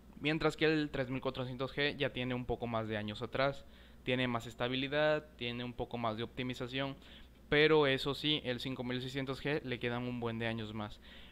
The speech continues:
En el cinco mil seiscientos G podemos poner hasta una veinte sesenta sin problemas. En el tres mil cuatrocientos G, eh, igual, pero en este caso muchos suscriptores le han comprado las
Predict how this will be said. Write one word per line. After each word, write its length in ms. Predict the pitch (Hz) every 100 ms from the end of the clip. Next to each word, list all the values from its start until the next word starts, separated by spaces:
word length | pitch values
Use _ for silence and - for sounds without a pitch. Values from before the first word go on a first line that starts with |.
| -
En 160 | 143 143
el 200 | 151 147
cinco 280 | 165 160
mil 180 | 165 175
seiscientos 460 | 185 170 170 160 -
G 120 | 185
podemos 340 | 180 147 156 151
poner 280 | 139 139
hasta 180 | 139 135
una 180 | 131 127
veinte 280 | 131 135 131
sesenta 600 | 117 110 139 151 170 220 -
sin 220 | - 127 113
problemas. 600 | 110 110 120 139 185 -
En 140 | 135
el 80 | 131
tres 180 | 135 139
mil 120 | 151
cuatrocientos 560 | 156 151 139 135 135 -
G, 120 | 151 -
eh, 160 | 107 -
igual, 580 | - 127 123 127 151 240 - - - -
pero 380 | 175 180 143 - - - - -
en 120 | 117
este 200 | 117 135
caso 240 | 131 143
muchos 320 | 147 165 165
suscriptores 500 | 160 135 127 - 135
le 100 | 135
han 120 | 131 135
comprado 440 | 135 131 131 143
las 200 | 131 131